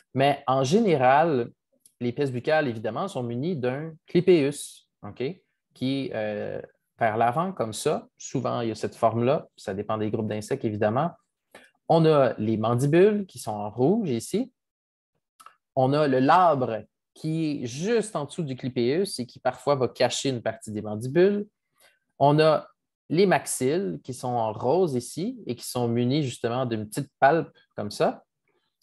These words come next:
Et on a le labium qui est aussi, qui est aussi muni d'une petite palpe, parfois plus longue et parfois, on les appelle justement les palpes labiales, donc vous voyez ici, et les palpes maxillaires. Et ce qui est derrière les yeux, on l'appelle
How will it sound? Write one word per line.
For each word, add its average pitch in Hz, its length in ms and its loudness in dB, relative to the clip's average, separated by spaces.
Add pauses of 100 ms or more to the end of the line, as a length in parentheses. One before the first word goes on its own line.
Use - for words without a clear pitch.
(120)
Et 190 460 2
on 123 160 -2
a 175 80 0
le 139 320 0 (120)
labium 113 640 -2 (200)
qui - 140 -8
est - 20 -2
aussi, 123 260 -4
qui - 140 -6
est - 20 0
aussi 123 220 -4
muni 131 320 0
d'une 110 200 -6
petite - 220 -18
palpe, 107 320 0 (180)
parfois 123 360 -2
plus 127 160 2
longue 120 320 0
et 101 40 -6
parfois, 110 480 -4 (380)
on 104 80 -4
les 104 160 -2
appelle 113 180 0
justement 113 220 -4
les 107 140 -2
palpes 123 320 2
labiales, 110 440 0
donc 104 160 -14
vous 98 100 -12
voyez 104 260 -2
ici, - 280 -10 (1160)
et 135 80 0
les 120 120 2
palpes 131 340 2
maxillaires. 110 540 -6 (640)
Et 180 440 6
ce - 140 -8
qui 135 140 0
est 120 40 4
derrière 156 680 6
les 120 320 2
yeux, 170 360 2 (240)
on 127 120 -2
l'appelle 139 640 0